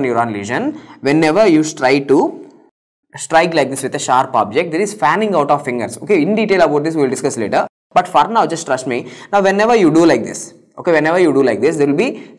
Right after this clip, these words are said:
fanning out of fingers like this. Okay, the fingers will fan out. Okay, the fingers will move like this. Okay, all the fingers in the foot. Okay,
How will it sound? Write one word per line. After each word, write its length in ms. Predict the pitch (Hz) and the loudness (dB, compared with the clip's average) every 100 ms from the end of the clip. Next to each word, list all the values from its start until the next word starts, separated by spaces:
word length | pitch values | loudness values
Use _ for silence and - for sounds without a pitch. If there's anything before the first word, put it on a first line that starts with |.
| - | -2
fanning 320 | - 220 233 | 0 2 2
out 160 | 202 175 | 2 2
of 100 | 160 | -2
fingers 300 | 156 143 139 | -2 -4 -4
like 140 | 104 | -8
this. 160 | 98 - | -10 -10
Okay, 160 | 131 165 | -4 -2
the 100 | 139 | -2
fingers 380 | - 170 170 | -4 -2 -2
will 100 | 185 | -2
fan 220 | 185 147 143 | 0 2 2
out. 260 | 101 - - _ _ - | -4 -10 -20 _ _ -12
Okay, 220 | 135 175 | -2 0
the 120 | 131 | 0
fingers 320 | 113 151 175 175 | -2 -2 0 0
will 100 | 143 | 0
move 420 | 156 175 95 - | 2 2 0 -2
like 160 | 127 120 | -2 -2
this. 240 | 104 - - | -6 -10 -12
Okay, 140 | - | 0
all 420 | 143 127 143 156 143 | 4 6 6 4 4
the 340 | 156 269 - - - - | 2 2 -2 -18 -20 -6
fingers 260 | 156 156 | -2 -2
in 80 | 151 | -2
the 60 | 147 | 0
foot. 280 | 226 - - - - _ | 0 0 -6 -16 -20 _
Okay, 200 | 131 180 | -6 0